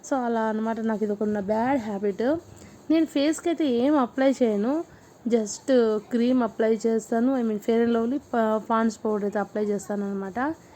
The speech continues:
ఇదే నా డైలీ రొటీన్. ఇంతకంటే ఏం, అప్పుడప్పుడు, మ్, like, హోమ్ రెమెడీస్, like శనగపిండి, like ఏదైనా హోమ్ రెమెడీస్ అయితే, మ-, అప్లై చేస్తాను అనమాట. ఫేస్ మరి ట్యాన్ పట్టింది అనుకుంటే,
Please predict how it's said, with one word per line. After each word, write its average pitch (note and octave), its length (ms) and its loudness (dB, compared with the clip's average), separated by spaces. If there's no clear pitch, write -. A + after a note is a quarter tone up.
ఇదే C4 180 4
నా C#4 140 4
డైలీ G3+ 340 2
రొటీన్. G3+ 360 0
ఇంతకంటే B3 760 2
ఏం, A#3+ 120 2
అప్పుడప్పుడు, B3+ 580 0
మ్, G#3+ 460 0
like, A#3 300 4
హోమ్ B3+ 240 4
రెమెడీస్, G#3+ 680 2
like F#3+ 280 -4
శనగపిండి, G3 640 -2
like F#3 380 -6
ఏదైనా B3 260 4
హోమ్ B3 280 4
రెమెడీస్ A#3 340 4
అయితే, B3+ 300 4
మ-, A#3+ 100 -2
అప్లై G3+ 400 0
చేస్తాను G3+ 320 0
అనమాట. G3 360 0
ఫేస్ G#3 240 4
మరి G#3 260 2
ట్యాన్ G3+ 320 0
పట్టింది G3 380 0
అనుకుంటే, G3 640 -2